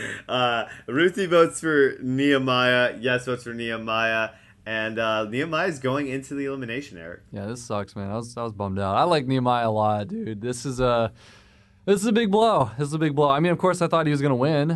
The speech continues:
Speaker 2: Um, no, no doubt
Speaker 1: Yes.
Speaker 2: about it, especially once I saw the elimination. But, uh, he just couldn't quite get out of, out of Dodge here. And I feel like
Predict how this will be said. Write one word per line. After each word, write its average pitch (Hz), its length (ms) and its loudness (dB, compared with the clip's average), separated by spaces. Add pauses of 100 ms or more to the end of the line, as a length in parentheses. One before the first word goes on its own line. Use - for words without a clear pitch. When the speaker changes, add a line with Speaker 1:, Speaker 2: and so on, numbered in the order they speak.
(140)
Speaker 2:
Um, 113 760 0 (420)
no, 120 160 -2
no 117 220 0
doubt 117 200 2
Speaker 1:
Yes. 113 60 4
Speaker 2:
about 131 240 4
it, 120 100 0
especially 123 360 -4
once 117 180 -2
I 107 80 -2
saw 123 300 0
the 135 80 2
elimination. 131 760 0 (560)
But, 120 340 -2
uh, 127 120 4
he 147 200 4
just 170 180 -6
couldn't 175 180 -2
quite 170 200 2
get 156 120 2
out 160 160 4
of, 156 420 -2
out 143 140 2
of 139 80 0
Dodge 143 340 2
here. 107 220 0
And 120 160 -2
I 143 60 2
feel 180 200 2
like 160 260 2